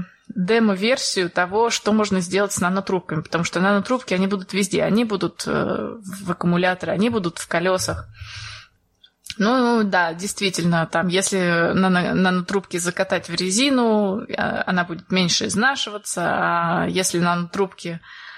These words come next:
закатать в аккумулятор, то у него мощность увеличится. Но этот скутер уже крити-, к-, критиковали все, кто только,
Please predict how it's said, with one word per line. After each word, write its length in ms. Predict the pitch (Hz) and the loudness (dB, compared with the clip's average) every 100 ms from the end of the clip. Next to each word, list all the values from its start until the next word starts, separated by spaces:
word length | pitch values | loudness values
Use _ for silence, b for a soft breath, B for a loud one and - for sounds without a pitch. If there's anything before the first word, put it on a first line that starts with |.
| B B B _ - | B B B _ -18
закатать 720 | - 180 170 190 196 196 185 | -4 0 0 0 0 -2 -2
в 60 | 175 | -4
аккумулятор, 720 | - 185 202 190 180 165 165 | 0 2 4 2 0 -4 -8
то 400 | - 175 175 170 | -4 -2 0 0
у 40 | |
него 300 | 175 175 170 | 2 0 0
мощность 560 | 170 220 233 220 208 - | 2 2 2 0 -2 -4
увеличится. 720 | 202 202 196 - - 180 175 B B B B B B - | -4 -4 -2 -4 -2 -4 -6 B B B B B B -4
Но 580 | 196 233 269 262 - - _ _ - _ _ _ _ _ | 0 2 2 2 0 -6 _ _ -20 _ _ _ _ _
этот 320 | - 220 - - - | -4 -4 -4 -10 -10
скутер 400 | - 269 262 202 | -6 -4 0 0
уже 280 | 196 233 233 | 2 0 0
крити-, 420 | 208 208 - - | -2 -2 -4 -12
к-, 380 | - 208 - - | -6 -6 -6 -2
критиковали 680 | 202 208 202 202 220 214 | -2 -2 -2 0 0 0
все, 300 | 190 - 233 | -2 -2 -2
кто 180 | - 185 | -2 -6
только, 880 | - 190 185 - 175 170 175 180 | -2 -2 -2 -6 -6 -2 -2 -2